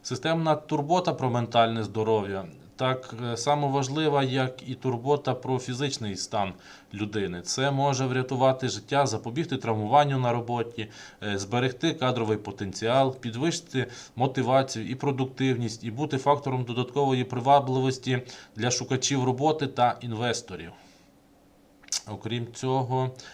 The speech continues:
запровадження програми психосоціальної підтримки, е, підсилить, е, значення, е, та відкриє шлях до профілактики інших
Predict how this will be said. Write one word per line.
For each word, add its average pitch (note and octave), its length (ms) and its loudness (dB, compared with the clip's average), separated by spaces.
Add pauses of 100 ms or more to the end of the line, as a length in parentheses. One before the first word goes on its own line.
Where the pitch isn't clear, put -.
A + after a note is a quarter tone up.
(140)
запровадження B2+ 1000 0
програми B2 520 0
психосоціальної B2 920 -4
підтримки, A#2 680 -4 (420)
е, G#2 220 0
підсилить, B2+ 840 0
е, G#2+ 160 -4
значення, B2+ 840 0 (400)
е, G#2 180 -4 (540)
та A#2 120 2
відкриє A#2+ 1080 0
шлях B2+ 440 2
до A2+ 160 -2
профілактики C3 840 0
інших C3 580 -4